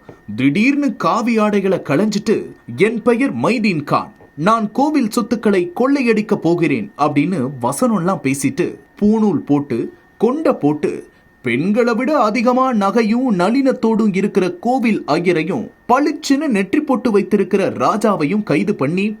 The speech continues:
பிடிச்சு சிறையில வைக்கிறான். பிறகு கடவுளோட உதவியோட நெற்றியில நாமம்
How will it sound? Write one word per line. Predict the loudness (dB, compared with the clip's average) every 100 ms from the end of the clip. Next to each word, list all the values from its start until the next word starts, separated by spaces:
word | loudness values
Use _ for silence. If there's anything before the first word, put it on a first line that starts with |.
| -2
பிடிச்சு | 0 0 0 -2 -4 -8 -2
சிறையில | -2 0 0
வைக்கிறான். | 0 -2 -2 -6 -10 -20 _
பிறகு | 0 2 0 -2 0
கடவுளோட | 0 0 0 2 4 2
உதவியோட | 2 0 2 2 6 6 4 0
நெற்றியில | -2 -2 0 2 2
நாமம் | 0 0 0 0